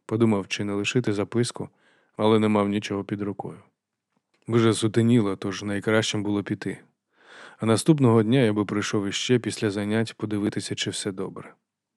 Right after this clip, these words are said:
З подивом спіймав себе на тому, що за ледве півгодини я не бачив Марини, а вже шукав приводів, щоб повернутися.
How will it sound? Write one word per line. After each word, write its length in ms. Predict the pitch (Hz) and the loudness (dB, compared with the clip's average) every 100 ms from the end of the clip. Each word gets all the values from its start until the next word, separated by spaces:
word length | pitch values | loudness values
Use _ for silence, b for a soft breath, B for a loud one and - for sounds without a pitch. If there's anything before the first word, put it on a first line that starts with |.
| _ - | _ -8
З 140 | 98 | -4
подивом 480 | 95 127 113 104 101 | 2 2 4 0 -4
спіймав 460 | - 113 110 107 98 | -4 0 0 -2 -4
себе 240 | 107 104 | -6 -6
на 120 | 101 | -6
тому, 320 | 95 123 107 - B B B B | -2 0 -2 -6 B B B B
що 260 | - 113 | -2 0
за 140 | 107 113 | 4 6
ледве 340 | 113 107 107 | 6 6 2
півгодини 720 | - 113 101 107 104 123 107 | 0 0 0 0 2 2 2
я 140 | 104 104 | 0 -2
не 100 | 101 | -2
бачив 360 | 107 104 101 | -2 -2 -4
Марини, 440 | 104 107 117 107 92 _ _ - | -2 0 2 0 -4 _ _ -8
а 100 | 104 | -4
вже 380 | 101 110 104 - | 0 2 0 -4
шукав 460 | - 107 - 104 92 | -8 -6 -2 -2 -2
приводів, 520 | 117 110 104 98 95 | -2 0 0 -4 -8
щоб 320 | - - 92 - _ | -8 -8 -10 -12 _
повернутися. 840 | - 104 104 101 90 85 - - | -4 -2 0 -2 -6 -8 -12 -14